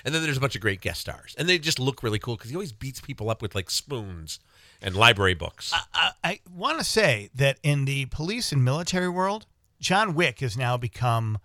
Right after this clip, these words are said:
Speaker 2: shorthand for "you're a badass."
Speaker 1: That's cool.
Speaker 2: Or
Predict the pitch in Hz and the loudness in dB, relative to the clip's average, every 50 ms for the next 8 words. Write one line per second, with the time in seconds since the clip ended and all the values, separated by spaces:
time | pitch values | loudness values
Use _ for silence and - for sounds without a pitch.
0 | _ _ _ _ _ _ - - - - 175 180 185 147 113 127 113 101 95 87 | _ _ _ _ _ _ -2 0 4 6 6 6 6 4 2 0 0 0 -2 -4
1 | 85 87 92 - _ _ _ _ _ _ _ - - 143 139 123 120 120 120 - | -8 -12 -14 -16 _ _ _ _ _ _ _ -6 0 2 4 4 4 4 2 2
2 | 127 139 131 120 110 127 117 110 104 98 85 - - - - - - - _ _ | 2 4 4 4 4 4 4 4 4 0 -4 -12 -14 -12 -12 -12 -12 -14 _ _
3 | - 104 98 - - - - 104 85 85 95 - _ - 165 143 143 143 143 143 | -4 -4 -4 -2 -4 -8 -8 -8 -8 -10 -10 -12 _ -2 2 4 4 6 6 6
4 | 139 135 135 | 4 4 2